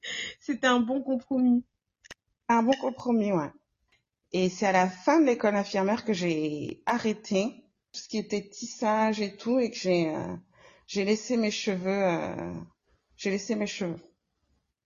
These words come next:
Speaker 1: Et c'est
Speaker 2: tranquilles.
Speaker 1: venu d'où ? C'est venu d'où alors cette envie de laisser tes cheveux tranquilles ?
Speaker 2: Je, je crois que c'était mon premier poste, euh, à l'hôpital, euh, à l'hôpital psychiatrique. J'avais vu, euh,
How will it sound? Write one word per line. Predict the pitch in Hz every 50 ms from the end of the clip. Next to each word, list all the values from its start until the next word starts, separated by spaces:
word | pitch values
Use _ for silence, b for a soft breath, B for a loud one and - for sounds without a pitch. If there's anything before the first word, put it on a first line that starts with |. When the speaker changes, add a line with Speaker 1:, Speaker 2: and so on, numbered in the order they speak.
| _ _ _ _ _ _ _ _ _ _ _
Speaker 1:
Et | - 247
c'est | -
Speaker 2:
tranquilles. | - 202 190 214 233 233 226
Speaker 1:
venu | 196 196
d'où ? | 226 240 247 262 - _ _ _ _
C'est | - - 226
venu | 214 202 226 226 214
d'où | 196 208 233 247
alors | 240 214 208 208
cette | - - 208 -
envie | 208 208 208 202
de | 196
laisser | 214 202 - 214 208
tes | - 208
cheveux | 196 - - - 202
tranquilles ? | 190 - - 196 - - - 202 202 - _ _ _ _ _ _ _ _ _ _ _ _ _ B B B B B B _ _ _ b b b b b b -
Speaker 2:
Je, | 185 190 208 220
je | 185 -
crois | - 285 311
que | 302
c'était | 240 220 220
mon | 208 196 190
premier | 190 - 285 285 285 269 262
poste, | 262 269 262 247 262 277 277 - - -
euh, | 233
à | 202 190 185 185 185
l'hôpital, | 185 185 180 - - 226 196 190 185 180
euh, | 175 - 196 - - - - -
à | - 185
l'hôpital | 185 180 - 214 196 185
psychiatrique. | - - - - 190 185 - - 269 - - - - _ _ b b b b b b b b b b b
J'avais | 175 175 208 202 202 202 214 202
vu, | 190 214 247 262 262
euh, | 240 220 202 196 190 185 180 175 175 - 196 - - - 190